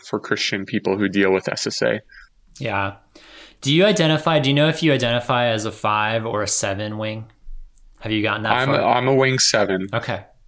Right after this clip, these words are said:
Speaker 1: Yeah. Yeah. A strong wing seven. So for me, um,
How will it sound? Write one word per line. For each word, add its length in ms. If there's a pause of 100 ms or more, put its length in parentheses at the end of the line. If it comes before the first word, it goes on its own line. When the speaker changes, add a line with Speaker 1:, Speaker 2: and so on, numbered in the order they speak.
(120)
Speaker 1:
Yeah. 320 (460)
Yeah. 200 (460)
A 100
strong 420
wing 200
seven. 460 (100)
So 400 (440)
for 180
me, 320
um, 520